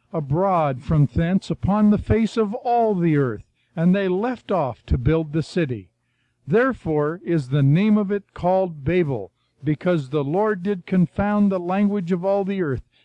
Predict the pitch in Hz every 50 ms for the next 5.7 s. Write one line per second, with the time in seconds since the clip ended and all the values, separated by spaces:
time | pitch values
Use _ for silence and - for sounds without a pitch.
0 | _ - 170 165 156 - - 180 165 160 151 - - 233 247 214 160 - - -
1 | 143 147 151 139 131 143 135 143 170 190 202 196 180 151 - - - - 190 196
2 | 202 196 196 190 175 190 190 185 185 175 156 151 170 175 170 160 151 143 135 123
3 | - _ _ _ - 151 139 - 170 165 160 156 143 143 - - 185 214 220 185
4 | 156 143 143 - - 139 147 127 - - 190 185 165 - - 135 120 120 139 160
5 | 180 185 185 185 175 170 170 165 165 156 131 110 -